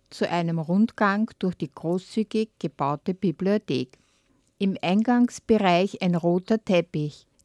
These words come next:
Er zeigt uns den Weg über die Stiegen. Und schwupp sind wir im Innenleben der Glasbibliothek. Zum Lesen und Musik hören laden eine Sitztreppe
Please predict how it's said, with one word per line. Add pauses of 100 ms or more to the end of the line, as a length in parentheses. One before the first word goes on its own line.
Er
zeigt
uns
den
Weg
über
die
Stiegen. (340)
Und
schwupp (440)
sind
wir
im
Innenleben
der
Glasbibliothek. (480)
Zum
Lesen
und
Musik
hören
laden
eine
Sitztreppe